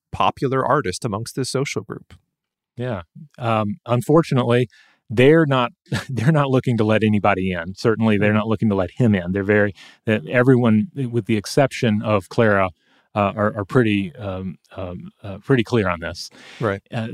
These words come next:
Speaker 2: that, that he does not belong. He's only here to, to pick up the coffee mugs and so forth.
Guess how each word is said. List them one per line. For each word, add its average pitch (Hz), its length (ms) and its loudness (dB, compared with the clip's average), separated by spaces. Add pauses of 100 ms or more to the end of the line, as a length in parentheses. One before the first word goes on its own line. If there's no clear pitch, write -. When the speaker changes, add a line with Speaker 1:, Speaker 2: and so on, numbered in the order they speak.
Speaker 2:
that, 98 240 -4
that 95 160 -8
he 107 240 0
does 98 180 -2
not 98 180 0
belong. 82 380 -6
He's 92 300 -4
only 104 240 2
here 98 180 2
to, 92 160 -2 (100)
to 87 200 -8 (120)
pick - 140 2
up 101 80 -2
the 104 80 -8
coffee 92 320 -2
mugs 82 300 -10
and 95 100 -6
so 85 180 -8
forth. 82 320 -10